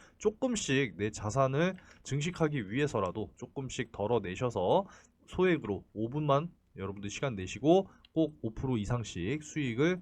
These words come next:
꾸준하게 쌓아가시기 바라겠습니다. 마지막으로 구독자 이벤트 진행하고 있으니까요.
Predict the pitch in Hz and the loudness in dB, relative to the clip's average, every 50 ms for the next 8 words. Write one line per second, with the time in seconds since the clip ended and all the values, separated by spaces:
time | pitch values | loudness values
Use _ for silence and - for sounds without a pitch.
0 | - - - - 165 170 180 170 143 110 90 87 85 - _ - - - 131 131 | -8 -16 -14 -14 -10 -6 -2 -2 0 0 -2 -4 -6 -8 _ -14 -6 -4 -2 0
1 | 131 120 - - 87 - - 90 117 135 147 151 151 - - 87 98 95 90 87 | 0 -2 -4 -6 -10 -10 -10 -6 -4 -4 -4 -4 -6 -6 -4 -4 -4 -4 -6 -8
2 | - 110 104 90 90 82 90 123 160 170 - - - - - _ - 92 92 95 | -8 -8 -6 -2 -2 0 2 2 2 0 -2 -8 -20 -20 -18 _ -8 -8 -6 -4
3 | 107 107 98 110 147 170 170 - - 117 120 - - 117 98 95 98 107 - - | -4 -2 0 2 2 2 2 0 -6 -8 -8 -4 -2 -2 -2 0 -2 -4 0 2
4 | 151 165 170 170 165 - - 117 113 113 117 110 104 87 87 - 110 104 98 87 | 2 4 4 2 0 -2 -6 -4 -2 -2 -4 -4 -6 -8 -8 -8 -8 -6 -4 -2
5 | 98 104 139 175 185 | 0 4 4 4 4